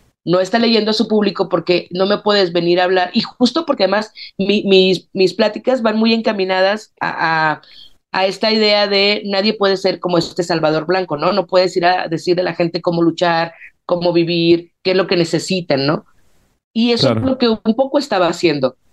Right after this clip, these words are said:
Speaker 1: Porque a pesar de que conocí el contexto, no pensé que fuera tan violento todavía, ¿sabes? Pe-, tenía como esta idea de que, bueno, ha avanzado y ha mejorado en algunas cosas, ¿no? Entonces, si, si hace dieciocho hubiera ido alguien a decirme la lucha, el clasismo, y,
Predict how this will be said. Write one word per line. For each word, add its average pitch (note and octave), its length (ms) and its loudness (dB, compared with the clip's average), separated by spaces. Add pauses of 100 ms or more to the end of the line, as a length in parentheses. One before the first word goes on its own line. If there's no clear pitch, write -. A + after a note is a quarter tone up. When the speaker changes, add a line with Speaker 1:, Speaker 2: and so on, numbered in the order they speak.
(340)
Speaker 1:
Porque F#3 200 -2
a G#3 80 -2
pesar A#3 260 0
de D4+ 100 -6
que C#4 140 -2
conocí G#3+ 360 0
el A#3 100 0
contexto, A#3 400 -2
no B3+ 160 2
pensé C4 280 0
que C4 120 -4
fuera A3+ 260 0
tan A3+ 300 0
violento G3+ 500 2
todavía, C#3 460 -2 (260)
¿sabes? F#3 320 0
Pe-, G3 300 -2 (160)
tenía F#3+ 320 0
como A3 160 0
esta G#3+ 260 -4
idea G3+ 320 2
de G#3 160 -2
que, A3+ 360 0 (120)
bueno, C#4+ 380 0 (300)
ha F#3 120 0
avanzado A3 560 0
y G#3+ 80 0
ha G3 60 2
mejorado G3+ 320 0
en G3 60 2
algunas F#3+ 300 0
cosas, A#3+ 360 0
¿no? F3 140 -4 (400)
Entonces, A3+ 280 2
si, A#3 180 2 (100)
si - 160 -2
hace A3+ 200 2
dieciocho A#3+ 440 0
hubiera G#3+ 200 2
ido G#3+ 140 2
alguien G3+ 240 2
a E3+ 60 0
decirme E3+ 580 2 (380)
la F#3+ 140 2
lucha, G#3+ 640 2
el F#3 280 0
clasismo, F#3+ 800 0
y, F3 220 -2